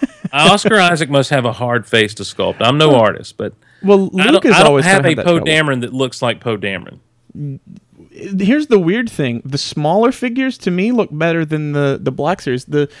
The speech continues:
Speaker 1: the Black Series, he looks like a drunk.
Speaker 2: Yeah.
Speaker 1: <laughs> I mean,
Speaker 2: He
Speaker 1: it's
Speaker 2: does.
Speaker 1: pretty rough.
Speaker 2: He really does. He really does.
Speaker 1: <laughs>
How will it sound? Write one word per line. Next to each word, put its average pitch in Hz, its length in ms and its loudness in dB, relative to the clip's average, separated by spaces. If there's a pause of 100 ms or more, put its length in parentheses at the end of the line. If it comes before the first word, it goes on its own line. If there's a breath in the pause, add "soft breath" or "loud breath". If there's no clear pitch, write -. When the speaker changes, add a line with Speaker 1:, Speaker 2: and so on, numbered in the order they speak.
(220 loud breath)
Speaker 1:
the 156 80 0
Black 170 340 -2
Series, 226 280 0
he 151 100 2
looks 156 180 0
like 170 100 0
a 160 60 0
drunk. 147 500 -2 (960 soft breath)
Speaker 2:
Yeah. - 240 0 (180)
Speaker 1:
<laughs> - 160 -6
I - 580 2
mean, 170 120 4
Speaker 2:
He 156 60 -2
Speaker 1:
it's 156 100 -4
Speaker 2:
does. 139 280 2
Speaker 1:
pretty 247 200 2
rough. 196 480 0
Speaker 2:
He 160 80 -14
really 160 160 -2
does. 139 460 0
He 135 100 -4
really 139 280 2
does. 127 440 0
Speaker 1:
<laughs> - 60 2